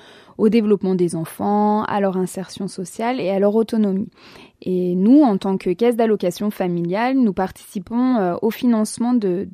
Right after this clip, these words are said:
de ces activités pour les enfants avec, euh, l'aide au temps libre.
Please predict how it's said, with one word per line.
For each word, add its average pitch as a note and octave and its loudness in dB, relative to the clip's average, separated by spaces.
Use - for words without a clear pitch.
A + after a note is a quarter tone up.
de F#3+ -4
ces F#3+ -2
activités A3+ -2
pour A3 -6
les F#3 -2
enfants A3 0
avec, G3+ -2
euh, F3+ 0
l'aide A#3 -2
au C#4+ 0
temps A3+ -2
libre. E3+ -6